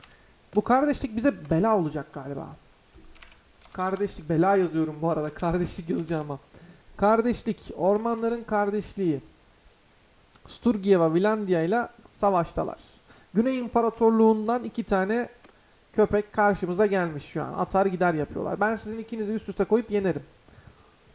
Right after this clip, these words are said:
Ama benim amacım bu kale ya. Benim amacım bu kale dayı.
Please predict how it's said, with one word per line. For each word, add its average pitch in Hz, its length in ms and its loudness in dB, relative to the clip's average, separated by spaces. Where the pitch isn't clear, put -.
Ama 233 260 4
benim 233 300 4
amacım 214 380 2
bu 262 100 2
kale 247 280 2
ya. 147 480 0
Benim 240 220 2
amacım 208 480 0
bu 240 80 -2
kale 185 300 0
dayı. 170 300 -2